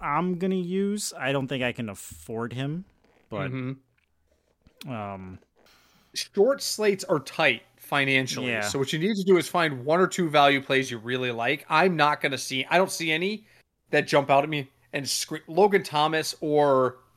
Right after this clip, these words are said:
Speaker 2: Tucker Kraft, oh gosh, excuse me, are both really good options. But I don't see anything at the wide receiver or running back ranks that jump off the page at me like, "You have to use this guy." So, yeah, I,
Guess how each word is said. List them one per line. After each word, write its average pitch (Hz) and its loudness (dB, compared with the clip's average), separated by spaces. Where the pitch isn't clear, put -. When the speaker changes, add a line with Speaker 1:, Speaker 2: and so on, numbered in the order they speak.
Speaker 2:
Tucker 170 -2
Kraft, 156 4
oh 131 -4
gosh, 110 -8
excuse - -8
me, 113 -12
are 151 2
both 151 -4
really 123 -4
good 127 0
options. 220 0
But 143 0
I 190 4
don't 277 2
see 220 -6
anything 196 0
at 160 -2
the 143 2
wide 135 2
receiver 147 -2
or 127 -2
running 117 -6
back 165 0
ranks 180 -6
that 151 0
jump 147 0
off 160 2
the 147 -6
page 156 -2
at - -8
me 131 -2
like, 117 -2
"You 143 -4
have - 0
to 147 -2
use 127 -6
this 117 -8
guy." 107 -2
So, 123 0
yeah, 139 2
I, 147 2